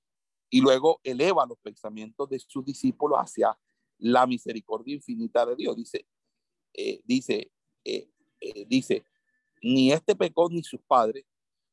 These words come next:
sino para que fueran manifestadas las obras de Dios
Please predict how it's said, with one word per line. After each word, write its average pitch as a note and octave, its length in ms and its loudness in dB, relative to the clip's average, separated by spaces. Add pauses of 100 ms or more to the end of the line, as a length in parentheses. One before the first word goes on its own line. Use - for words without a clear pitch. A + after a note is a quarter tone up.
sino C3 420 -6
para B2+ 360 -2
que - 160 -20
fueran E3+ 440 -4
manifestadas D3 880 -2
las C#3+ 340 -10
obras D#3+ 420 0
de B2+ 120 -8
Dios B2+ 320 -4